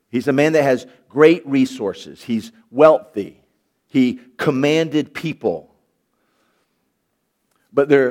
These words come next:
are some things, you'd agree with me, that money can't buy. He had come to this, this situation, this circumstance in his life that there was nothing that he could do. So he went to Jesus.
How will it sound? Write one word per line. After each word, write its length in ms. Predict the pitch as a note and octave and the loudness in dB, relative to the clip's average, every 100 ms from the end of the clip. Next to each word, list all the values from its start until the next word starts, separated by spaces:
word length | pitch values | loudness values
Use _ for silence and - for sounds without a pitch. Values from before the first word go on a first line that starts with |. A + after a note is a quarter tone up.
| B2 | -4
are 40 | |
some 220 | - E3 D#3+ | -8 -6 -4
things, 460 | C3 A2 B2 D3 | -4 -6 -8 -10
you'd 160 | B2 A2+ | -6 -4
agree 260 | G2+ B2 | -2 -2
with 180 | A2 - | -2 -6
me, 220 | G#2+ A2+ A#2+ | -4 -4 0
that 360 | A2+ G#2+ - | 2 0 -4
money 260 | B2 B2 A#2 | -4 -4 -4
can't 320 | - A#2+ A2+ | -8 -10 -2
buy. 420 | A#2 A2 F#2 E2 _ _ _ _ _ _ _ _ _ _ _ _ - | -2 -2 -6 -12 _ _ _ _ _ _ _ _ _ _ _ _ 2
He 160 | E3 | 4
had 320 | D#3 - - | 4 0 -8
come 200 | - - - | -2 0 0
to 100 | A3 | 2
this, 300 | E3 - - _ | 0 -2 -16 _
this 200 | D3+ C3+ | -4 -4
situation, 680 | - - G#3+ G#3+ E3+ E3 F3 | -4 -4 -4 2 4 4 0
this 180 | C#3 - | -4 -2
circumstance 800 | - G#3+ B3 G3 - D3+ C#3+ C#3+ | -2 0 -2 -6 -6 -4 -4 -4
in 80 | B2+ | -4
his 200 | A#2+ C#3 | -2 2
life 360 | D3 C#3 - | 2 2 0
that 120 | C#3 | -2
there 120 | C#3+ D3 | 2 4
was 240 | C3 B2 - - | 4 2 -16 -12
nothing 580 | D3+ F#3 A3 A#3+ A#3 G#3+ | 2 4 4 2 0 2
that 160 | F3+ | 2
he 240 | D#3+ G3 G3 | 0 -4 -2
could 240 | - D3 | -4 0
do. 380 | E3 D#3 A2 F2+ _ _ _ _ _ _ _ _ _ _ _ _ _ _ _ | 2 2 0 -2 _ _ _ _ _ _ _ _ _ _ _ _ _ _ _
So 220 | - C#3 C3+ | 0 2 2
he 200 | D#3 E3 | 0 0
went 380 | D#3 D3 - _ _ _ _ | 0 0 -6 _ _ _ _
to 100 | - | -18
Jesus. 840 | B2+ D3 D3+ A2 F2+ - - - | -12 -8 -8 -8 -12 -14 -20 -20